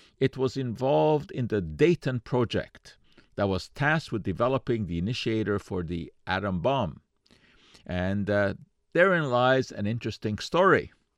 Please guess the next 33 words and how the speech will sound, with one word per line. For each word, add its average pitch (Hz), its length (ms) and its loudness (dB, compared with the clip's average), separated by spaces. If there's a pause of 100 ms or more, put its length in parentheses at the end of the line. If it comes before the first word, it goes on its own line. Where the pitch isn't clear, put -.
(440)
And 110 340 -4
I 110 80 0
will 117 220 -2
pr-, 120 220 -4 (260)
tell 247 200 2
you 240 180 4
about 82 340 2
it. - 260 -12 (480)
And 139 100 -4
we're 185 60 2
gonna 262 180 6
go 240 140 8
back 214 260 6
for - 120 -2
a 139 40 2
moment 170 360 0
to 113 80 0
two - 240 -8
thousand 160 420 -2
and 120 140 -6
seven, 90 580 -6 (460)
when 92 180 -4
Vladimir 104 540 -2
Putin, 120 480 -8
who 101 120 -6
was 104 800 -4
already 98 300 -6
at 92 120 -6
that 92 260 -6
time 110 320 -4
president 95 640 -6
of, 85 280 -8
uh, 82 140 -8